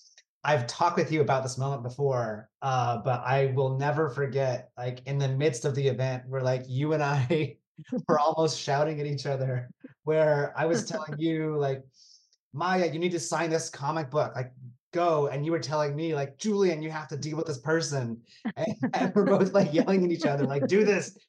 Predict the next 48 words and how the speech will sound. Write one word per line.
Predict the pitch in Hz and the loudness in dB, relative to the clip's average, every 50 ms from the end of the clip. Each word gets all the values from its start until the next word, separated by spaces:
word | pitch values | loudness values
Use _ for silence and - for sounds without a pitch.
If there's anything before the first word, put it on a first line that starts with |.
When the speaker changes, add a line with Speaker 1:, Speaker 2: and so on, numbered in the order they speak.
| _ _ | _ _
Speaker 1:
do | - 202 | 4 6
this | 196 208 196 202 | 8 6 6 6
thing. | - 220 202 | 4 4 6
No, | 190 202 180 | 6 6 4
you | 151 - 214 - - - | 4 2 0 -4 -6 -4
do | - 269 | -6 -2
this | 262 247 247 - - | 2 2 0 0 0
thing. | - 180 156 143 | -2 -2 0 2
No, | 170 220 | 2 2
you | 202 170 180 202 208 | 2 2 2 2 0
do | 208 214 | 0 0
this | 190 185 185 247 - | 2 2 2 0 2
thing." | - 302 247 - - 262 220 - - | 0 0 -2 0 -2 -4 -4 -2 -2
<laughs> | 302 240 - - - 285 - - - 269 - - 247 - - _ - 214 - - 185 - 190 - 190 185 185 | -4 -4 -2 -2 -4 -4 -4 -4 -8 -8 -6 -6 -8 -8 -8 _ -10 -8 -6 -4 -4 -4 -4 -4 -4 -4 -2
And | 185 190 185 180 185 196 185 - - - - - 381 320 - _ _ _ _ - - - - | -2 0 0 0 0 0 0 -2 -4 -10 -12 -12 -12 -14 -16 _ _ _ _ -20 -20 -8 -2
I | - - 180 | 0 0 2
think | 185 247 240 190 | 2 2 0 0
we | - - | 0 -2
were, | - 233 | 0 2
like, | 208 233 220 - - - - - - - _ _ _ _ _ _ _ _ _ _ | 4 4 4 4 2 0 -8 -16 -16 -18 _ _ _ _ _ _ _ _ _ _
we | - 185 | 2 2
weren't | 202 254 285 277 | 4 2 2 2
really | 254 247 240 214 190 - | 2 2 4 2 2 0
angry | 202 151 151 160 196 202 | -2 -4 -2 -2 -2 -2
at | 202 | -2
each | 226 202 185 | -4 -4 -4
other, | 208 208 208 247 | -4 -2 0 0
but | 247 196 190 | 0 0 0
it | |
was | 185 175 - | -2 -2 -4
just | - 185 - - | -6 -8 -6 -4
like, | 170 170 147 143 | -4 -4 -4 -2
"No, | 160 196 226 240 220 190 - | 0 4 6 6 6 6 4
you | 202 | 2
don't | 214 208 202 - | 0 0 -2 -2
understand. | 208 185 170 151 - - - 185 202 233 233 196 139 120 107 | -4 -6 -6 -6 -8 -10 -8 -8 -6 -4 -4 -4 -6 -8 -10
Like, | 123 139 143 - | -10 -10 -10 -8
I | 147 | -6
had | 175 202 208 - | -4 -4 -2 -2
to | 185 | 0
do | 180 190 196 | 0 2 2
this | 180 180 - - | 2 0 -2 -4
now." | 233 170 180 196 185 180 165 151 - - 123 - 240 - _ _ _ _ _ _ - | -6 -6 -6 -6 -2 0 2 2 2 0 -2 -6 -8 -10 _ _ _ _ _ _ 2
Um, | 160 165 160 156 156 151 151 151 147 143 143 139 139 - - - | 4 6 6 8 6 6 4 2 0 0 -2 -4 -6 -10 -10 -6
Speaker 2:
We | 208 226 233 | -2 2 2
Speaker 1:
and | 220 214 | 4 4
Speaker 2:
were, | 220 233 247 | 4 4 4
like, | 247 240 240 233 233 226 226 | 4 4 4 4 2 0 -2